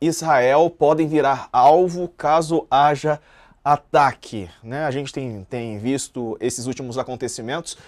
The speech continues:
e o vice-comandante da Guarda Revolucionária do Irã disse hoje que usinas de energia e refinarias de gás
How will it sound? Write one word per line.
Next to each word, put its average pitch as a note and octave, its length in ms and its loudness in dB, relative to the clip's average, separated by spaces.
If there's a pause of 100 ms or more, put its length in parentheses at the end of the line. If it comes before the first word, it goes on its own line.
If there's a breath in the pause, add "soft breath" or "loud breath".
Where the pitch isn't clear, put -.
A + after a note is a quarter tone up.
(200 loud breath)
e D3 80 -2
o D3+ 80 4
vice-comandante D3+ 840 -2
da A#2 120 -4
Guarda C3 360 0
Revolucionária B2+ 600 -4
do C#3+ 100 -2
Irã D3+ 420 0
disse D#3+ 540 -2
hoje E3+ 420 2
que E3+ 160 -6
usinas D3+ 420 -4
de C#3+ 80 -6
energia D3 540 0
e D#3 40 2
refinarias C3 600 -2
de A#2 100 -8
gás A#2+ 380 -4